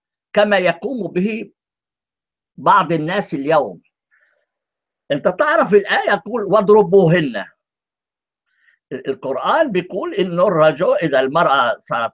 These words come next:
ما تطيع رجلها فاضربوهن. هذا يخالف المبادئ الإنسانية الحديثة. فهم إذا طبقنا مقولة ابن رشد،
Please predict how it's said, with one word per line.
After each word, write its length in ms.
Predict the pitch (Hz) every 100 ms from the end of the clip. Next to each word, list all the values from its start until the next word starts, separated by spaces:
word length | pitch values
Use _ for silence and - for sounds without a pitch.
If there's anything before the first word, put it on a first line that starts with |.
| 110
ما 360 | 107 107 143
تطيع 360 | 175 - 165 131
رجلها 600 | 135 120 170 175 190 - _
فاضربوهن. 880 | _ 220 214 233 185 196 151 135 101 85 - _ _ _ _ _ _ _ _ _ -
هذا 300 | 233 320 269
يخالف 600 | 262 - 180 220 233 185
المبادئ 520 | 208 185 170 190 196
الإنسانية 640 | 175 151 151 170 156 160 160
الحديثة. 600 | 147 143 139 165 - - - _ _ _ _ _ _ _ _ _ _ _ _ _
فهم 480 | 185 226 339 294 285 269 247 - _
إذا 200 | 165 165
طبقنا 680 | 147 196 180 185 349 349 226
مقولة 520 | 190 170 - 180 165 165
ابن 180 | 143 143
رشد، 480 | 117 127 120 -